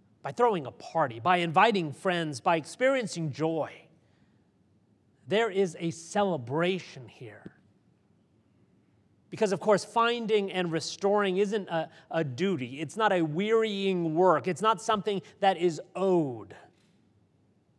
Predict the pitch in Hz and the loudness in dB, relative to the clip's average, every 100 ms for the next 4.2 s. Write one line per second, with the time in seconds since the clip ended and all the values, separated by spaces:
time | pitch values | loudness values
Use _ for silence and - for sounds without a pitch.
0 | _ _ 160 - 214 175 226 202 - 233 | _ _ -8 0 2 4 2 0 -2 0
1 | 226 202 180 147 190 196 214 190 180 170 | 2 4 2 0 -2 0 0 0 0 -2
2 | 131 135 233 220 165 190 208 165 220 220 | -4 -4 -2 -2 -2 -4 -4 -4 -2 0
3 | 254 254 190 220 202 151 175 - - 190 | 0 -2 -2 0 -2 -4 -6 -6 -6 -6
4 | 202 123 | -6 -10